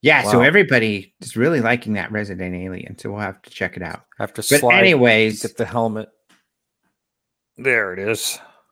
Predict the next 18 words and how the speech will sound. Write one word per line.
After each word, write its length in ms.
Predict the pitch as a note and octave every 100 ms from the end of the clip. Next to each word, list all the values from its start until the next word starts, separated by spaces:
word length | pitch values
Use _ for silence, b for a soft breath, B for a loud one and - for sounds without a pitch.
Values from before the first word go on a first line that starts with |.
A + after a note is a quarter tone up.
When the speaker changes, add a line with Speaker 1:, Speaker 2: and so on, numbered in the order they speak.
| _
Speaker 1:
Ghost 300 | - D3+ D#3
Hunter 260 | D#3 C#3+ C3
started 420 | - C3+ C3 A#2
out 220 | A#2+ B2
as 220 | A#2 G#2+ G2+
Roto-Rooter 560 | A2+ A#2 G2 G2 F#2+
plumbers. 460 | D#2+ F#2 F2+ F2 -
It's 180 | A2+ -
true. 320 | - E3 F#2+ - b b b b
But, 280 | D#3+ D#3 E3+
uh, 360 | D3+ D3 C#3 B2 -
please 320 | G#3 A#3 C#3+
do, 300 | F#3 F#3+ F#3 -
yeah, 280 | D3 C#3+
go 160 | A#2+ D#3
check 300 | D#3 D#3+ -
out, 280 | C3+ A#2 - -
uh, 180 | B2